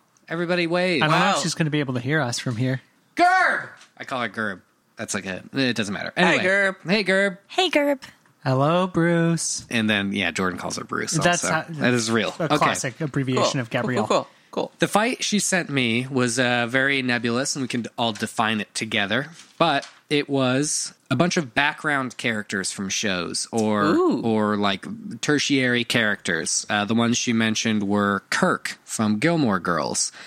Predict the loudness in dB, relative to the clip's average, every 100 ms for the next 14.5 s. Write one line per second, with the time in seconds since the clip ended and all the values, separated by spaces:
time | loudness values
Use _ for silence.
0 | -20 -20 -6 -2 0 0 0 0 0 0
1 | -2 -2 -2 2 2 2 2 0 0 0
2 | 0 0 0 -4 -2 -2 0 0 -2 0
3 | -2 -2 -4 -10 -14 -16 -18 -20 -20 -6
4 | 0 2 2 2 -2 -4 -4 -2 0 -2
5 | -6 -2 0 0 0 -2 0 0 0 0
6 | -2 -2 -6 -2 0 0 0 0 0 0
7 | 0 0 0 0 0 -2 -2 -4 _ -4
8 | -2 -2 0 0 0 -2 -4 _ -4 -2
9 | 0 0 0 -2 -2 0 0 0 -2 -2
10 | 0 0 2 0 0 -4 -10 -20 -20 _
11 | -6 -2 -2 -4 0 2 2 2 2 2
12 | 0 -4 -2 0 0 0 0 0 0 0
13 | 0 0 0 0 0 0 -2 0 0 2
14 | 2 0 -2 -4